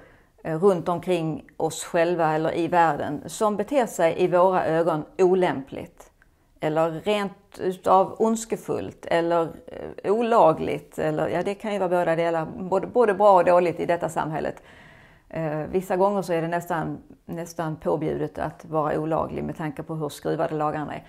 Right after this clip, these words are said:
Men det är en annan diskussion. Men när man ser människor agera på, på, eh,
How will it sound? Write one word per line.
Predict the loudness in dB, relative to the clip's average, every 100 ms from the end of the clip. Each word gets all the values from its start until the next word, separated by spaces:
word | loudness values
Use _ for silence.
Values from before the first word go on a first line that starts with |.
| -18
Men | -6 2
det |
är | 4
en |
annan | 4 2 -2
diskussion. | -4 -8 -12 -12 -16 -20 _ _ _ _ _ _ _ _ _ _ _ _ _ _ _
Men | 6 6 4 0
när | 2 4
man | 4
ser | 2 2 4
människor | 4 0 2
agera | 2 4 2 0
på, | 0 2 2 -2 -14
på, | -6 -2 0 0
eh, | -2